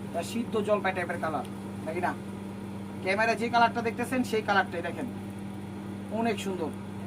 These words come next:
একদম first to last কাজ করা, ইনসাইড দেখেন, ফুল কাটিং, সেটিং, ফিটিং করা, একদম পরিপূর্ণভাবে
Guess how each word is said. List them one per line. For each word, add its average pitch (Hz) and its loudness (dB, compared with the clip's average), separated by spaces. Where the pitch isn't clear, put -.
একদম 202 0
first 196 2
to 226 -2
last 202 6
কাজ 196 0
করা, 208 0
ইনসাইড 196 0
দেখেন, 185 -2
ফুল 202 -2
কাটিং, 190 4
সেটিং, 196 -2
ফিটিং 196 -2
করা, 202 0
একদম - 0
পরিপূর্ণভাবে 220 6